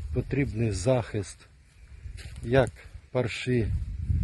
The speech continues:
борошнистої роси, особливо проти медяниці, і профілактика бактеріозів, тому що бактеріози проявляються насамперед на ослаблених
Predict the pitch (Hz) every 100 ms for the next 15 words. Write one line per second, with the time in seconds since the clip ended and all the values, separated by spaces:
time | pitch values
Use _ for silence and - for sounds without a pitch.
0 | - - 110 110 - 117 110 - 110 110
1 | 104 117 113 107 - 101 104 110 104 90
2 | 107 107 - 87 92 87 90 117 - -
3 | 208 - - - - - - - - _
4 | - - 139 175 165 - _ - 135 -
5 | 117 135 156 - 147 156 160 - - _
6 | - _ _ 98 85 143 - 143 110 90
7 | 90 82 92 87 _ _ _ _ 101 104
8 | 110 - 92 104 - 107 110 139 135 147
9 | - 113 101 107 113 107 - 117 - -
10 | - - - - 107 - 104 107 120 147
11 | - - - - - - - 113 113 -
12 | 117 120 123 135 139 151 - -